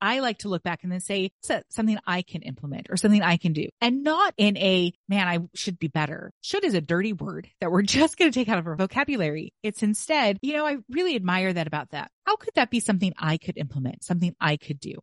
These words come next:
And I use this a lot. There are things that work for some people that don't work for others. And there's blank, you could Google, "What is the best way to help with A D H D and things?" And there's lots of s-, self-help books. They say, "Get a planner and do this." That might work for some and not for others.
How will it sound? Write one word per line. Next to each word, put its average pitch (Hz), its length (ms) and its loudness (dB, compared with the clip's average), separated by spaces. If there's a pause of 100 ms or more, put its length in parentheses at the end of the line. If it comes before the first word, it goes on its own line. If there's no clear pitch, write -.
(160)
And 233 380 4
I 269 60 4
use 349 360 4
this 262 160 0
a 247 60 2
lot. 202 400 6
There 240 180 6
are 233 60 4
things 370 320 -4
that - 180 -2
work 196 260 0
for 233 140 -6
some 202 220 -4
people 226 300 -4
that 180 200 -4
don't 180 240 -4
work 170 220 -4
for - 160 -10
others. 170 460 -2
And 214 120 2
there's 233 180 2
blank, 240 280 0
you 262 160 -2
could - 240 -8
Google, 190 420 0
"What 277 160 2
is 233 80 -2
the 233 100 2
best 226 240 2
way 233 120 6
to 202 80 4
help 208 300 2
with 196 220 2
A 226 120 6
D 233 140 4
H - 180 -4
D 220 200 2
and 175 200 0
things?" 202 340 -2
And 254 160 2
there's 294 160 2
lots 269 300 0
of 220 100 -8
s-, 196 380 -10
self-help 226 440 2
books. 170 260 4
They 180 100 2
say, 185 180 2
"Get 220 200 0
a 254 60 -2
planner 233 460 2
and 160 160 0
do 240 140 -4
this." 247 460 -4
That 254 140 -4
might 311 180 2
work 240 200 2
for 285 140 -4
some 226 240 0
and 220 120 2
not 185 280 -2
for - 160 -8
others. 165 440 -4